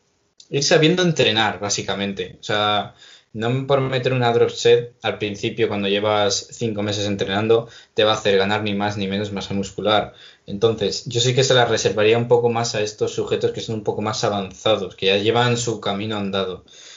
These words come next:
Y entonces, adem-, además de eso, de añadir lo que has dicho tú, que eso, en torno a adherencia, para esa gente que tenga, mm,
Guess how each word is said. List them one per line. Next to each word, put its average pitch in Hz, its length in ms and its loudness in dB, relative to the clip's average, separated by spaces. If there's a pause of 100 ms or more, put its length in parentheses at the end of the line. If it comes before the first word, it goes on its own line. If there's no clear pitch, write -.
(260)
Y 113 60 -6
entonces, 110 380 0
adem-, 104 320 -2
además 117 360 0
de 135 80 0
eso, 131 220 2
de 123 80 8
añadir 113 1300 2 (300)
lo 117 180 2
que 120 60 0
has 117 80 0
dicho 117 260 0
tú, 170 340 0
que 123 120 4
eso, - 340 -2
en 104 220 -8
torno 107 260 -2
a 107 60 0
adherencia, 107 560 0
para 101 140 -4
esa 120 200 -2
gente 117 320 -4
que 98 140 -4
tenga, 104 500 -4
mm, 95 240 -14